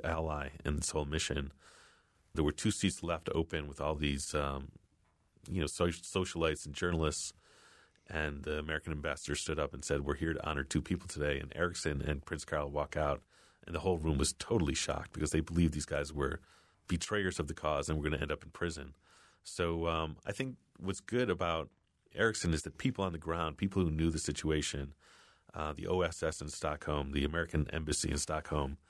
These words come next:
they were the, the first people to really recognize his contribution. It wasn't coming from Washington. It wasn't really political. It was people on the ground who knew the situation. So I think his contribution was authentic, and it wasn't really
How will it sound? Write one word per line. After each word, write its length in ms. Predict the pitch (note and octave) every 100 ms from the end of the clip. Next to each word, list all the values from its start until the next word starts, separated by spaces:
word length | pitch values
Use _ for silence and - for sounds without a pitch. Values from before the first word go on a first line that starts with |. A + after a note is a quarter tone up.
| - - - _ _ _ _
they 100 | G#2+
were 140 | A2 A2
the, 140 | G2 -
the 80 | F#2
first 320 | - F#2+ F2
people 220 | - E2
to 160 | D#2 D#2+
really 420 | E2 D#2+ D2+ - _ _ - - - D2
recognize 580 | E2+ - D#2+ D2+ D2
his 220 | E2 D2 -
contribution. 640 | - D2 C#2+ D2 D2 D2
It 100 | C#2+
wasn't 380 | E2+ F#2+ F#2 E2
coming 240 | F2+ E2
from 220 | - D2+ D2
Washington. 580 | D2+ - D#2 - D2
It 80 | D2
wasn't 340 | D2+ - E2+ -
really 220 | D#2+ C#2+
political. 640 | - E2 - - D2 C#2+ A#2 - - - - -
It 100 | F2+
was 380 | F2 E2 D#2+ - -
people 260 | A2 F2+
on 80 | E2+
the 60 | D#2+
ground 320 | E2 D#2+ D2
who 60 | D#2
knew 260 | D#2 D#2
the 60 | D2
situation. 640 | - D2+ D2+ D2+ C#2+ - D#2
So 440 | - D#2 D2+ D2+ - - - - -
I 60 | -
think 260 | - G#2
his 300 | - F2+ E2
contribution 560 | - F2+ - F2+ - E2+
was 160 | D2+ C#2
authentic, 600 | C#2 E2+ E2 - D2+ -
and 120 | D2
it 140 | C#2+
wasn't 380 | D#2 D#2 - C#2+
really 400 | E2 C#2+ D2+ C#2+